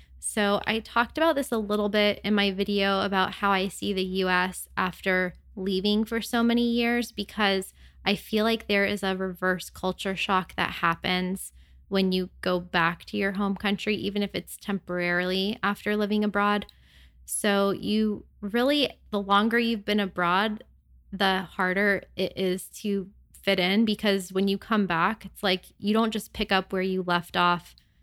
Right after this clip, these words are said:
ten or twenty years earlier because you've changed so much as a person. Um, but then in your new country, even if you learn the local language,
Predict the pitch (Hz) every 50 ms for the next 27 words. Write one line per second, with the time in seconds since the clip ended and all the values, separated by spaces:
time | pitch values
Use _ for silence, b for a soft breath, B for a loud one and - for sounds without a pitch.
0 | b _ _ - - 214 202 196 196 185 180 - - - 190 190 185 180 180 180
1 | 175 175 175 185 - - 285 320 285 220 202 190 190 196 190 196 190 - 208 214
2 | 208 190 190 196 190 - - - - 240 233 262 277 277 247 240 - - - -
3 | - - 185 180 185 180 180 180 185 - - - - 196 196 202 202 185 - 190
4 | 170 - - 226 254 226 - - - 80 80 - 220 - b b b b b b
5 | b b b b b - 202 196 196 196 190 - - 208 208 - - 208 202 202
6 | 202 202 202 202 202 - _ - - _ _ _ _ _ _ - 214 214 208 202
7 | 196 190 196 202 220 240 262 269 262 - - 226 214 214 214 - - 214 208 214
8 | 214 - - - 233 262 277 285 277 285 269 262 254 - - 247 233 220 202 202
9 | 208 202 208 208 208 208 214 202 202 202 202 190 190 190 - 196 190 190 185 180
10 | 180 185 190 233 240 247 247 254 233 - - - -